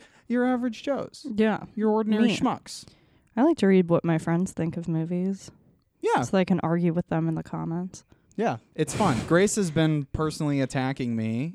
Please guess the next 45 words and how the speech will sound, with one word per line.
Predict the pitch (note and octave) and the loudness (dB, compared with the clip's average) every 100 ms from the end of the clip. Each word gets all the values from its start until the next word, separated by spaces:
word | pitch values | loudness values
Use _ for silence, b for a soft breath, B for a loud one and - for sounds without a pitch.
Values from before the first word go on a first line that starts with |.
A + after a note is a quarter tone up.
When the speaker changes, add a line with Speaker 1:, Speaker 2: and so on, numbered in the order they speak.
| C#4 | -8
Speaker 1:
uh, | B2+ A#2 A2+ - | -4 -2 -4 -4
in | B2+ | -4
all | A#2+ A#2 B2+ | -2 0 0
of | B2 | -2
my | A#2+ A#2 | -4 -4
Spider-Man | - A#2 A#2+ A#2+ A#2 A2+ | -6 -4 -2 -2 -4 -4
reviews. | A2 A2 A2 A#2+ F#3+ | -4 -4 -2 2 6
Speaker 2:
Because | G#3 G#3 | 8 8
Jake, | F3+ F#3 G3 A3 | 8 6 6 4
not | A3 A3 D#4+ D4+ | 2 6 6 8
all, | G3 A3 G3+ F3 B3 F4 | 12 12 12 12 8 4
one, | - G3 G3 F#3+ G#3 E4 A4 A4 - | 4 10 12 12 10 8 6 -10 -12
one | G3+ G#3 G#3+ G#3+ A#3 | -6 -2 -2 -2 -4
review | G#3+ G#3 F#3+ F#3 A#3 E4+ D4+ | -4 -4 -2 -2 -2 -6 -8
that | G3+ E3+ | -8 -6
was | G#3 F#3 | -8 -8
Speaker 1:
Uh. | |
Speaker 2:
very | F3 F3+ F#3+ F#3+ F#3 - | -8 -6 -4 -4 -4 4
incorrect. | G3+ A#3+ B3+ G3 F3+ D#3 E3+ | 10 12 12 12 8 8 2
Speaker 1:
So, | - G#3+ | 4 6
Grace, | F#3+ G#3 G3 | 8 6 6
do | - | 2
you | G3 | 2
wanna | A3+ G#3 | 2 2
get | D#3 | 4
into | C#3 D3+ D3+ | 4 4 4
that | D#3+ | 6
a | |
little | D#3+ E3+ | 8 8
bit? | E3 E3 | 8 8
Do | C#3 | 6
you | |
wanna | C#3 | 4
talk | C3+ C#3 C3 | 2 0 0
about | C#3+ C3+ F#2 | 0 0 -2
why | A2 A2+ A#2+ B2 B2+ B2+ | -4 -2 0 0 2 6
Speaker 2:
Well, | A3 G#3+ | 10 10
you | F#3+ A3+ C#4 C#4+ | 10 10 12 12
had | B3 A#3 G#3 | 12 10 10
the | G3 | 8
review, | F#3 F#3+ A#3 D#3+ | 8 10 10 10
I | G#2 E3+ | 10 8
Speaker 1:
Right. | D3+ | 8
Speaker 2:
feel | F#3 F3+ | 8 8
like. | E3+ D#3+ | 8 6